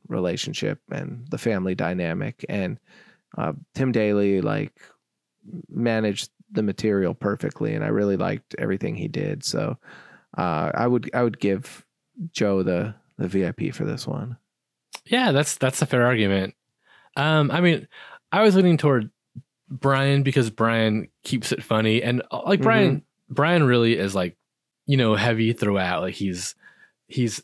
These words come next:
Speaker 2: uh, you know, watching golf T V when he sees her, and he's, like, reacting to that. Um, and he's like, you know, he's kinda like, like, kinda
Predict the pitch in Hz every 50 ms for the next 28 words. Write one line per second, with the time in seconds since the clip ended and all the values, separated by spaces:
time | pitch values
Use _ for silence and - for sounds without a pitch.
0 | - 123 117 110 107 101 98 98 95 92 92 90 - - 120 113 110 101 98 98
1 | 95 - _ _ _ _ - 117 117 131 - - 120 104 98 107 107 107 - -
2 | - - 107 90 90 95 98 98 101 98 101 95 95 90 85 - - - 101 101
3 | 104 98 - 113 107 107 104 107 104 101 90 95 90 - - 82 - 95 92 98
4 | 101 101 - - - 107 98 - 95 87 95 95 95 95 95 95 - _ _ -
5 | - - - - - - - - - _ _ - 113 110 110 104 101 101 95 95
6 | 98 92 - 131 113 104 117 117 107 101 - 110 95 98 127 120 107 104 104 113
7 | - 104 147 190 - - 226 226 226 214 - - 143 - - 185 208 208 185 156
8 | 139